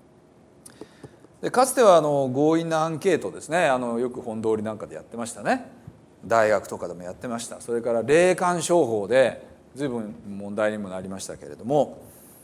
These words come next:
今はですね、そういう強引なアンケートとか霊感商法はあまり聞かないんですが、今は一番やってるのはね、ボランティア団体を名乗ってます。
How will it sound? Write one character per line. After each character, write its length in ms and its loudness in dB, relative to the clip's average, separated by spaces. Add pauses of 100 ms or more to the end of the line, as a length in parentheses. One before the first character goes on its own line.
(240)
今 220 4
は 100 10
で 100 4
す 80 -6
ね、 280 0
そ 320 0
う 20 2
い 60 0
う 20 -4
強 260 0
引 80 -4
な 120 2
ア 60 0
ン 60 -8
ケ 120 -2
ー 40 -4
ト 100 -6
と 80 -6
か 120 -2
霊 180 4
感 220 -4
商 200 -4
法 580 -6
は 200 4
あ 60 -6
ま 100 -2
り 60 -2
聞 100 -10
か 80 4
な 140 2
い 40 -4
ん 40 -4
で 80 -8
す 100 -14
が、 220 -4 (580)
今 220 2
は 180 8
一 200 -2
番 120 -2
や 120 0
っ 20 -14
て 120 -6
る 80 -2
の 60 -4
は 80 -6
ね、 160 -12
ボ 160 4
ラ 140 4
ン 120 0
テ 120 0
ィ 60 6
ア 40 4
団 240 0
体 160 -2
を 80 -4
名 100 -8
乗 100 -10
っ 40 -18
て 100 -20
ま 120 -20
す。 200 -16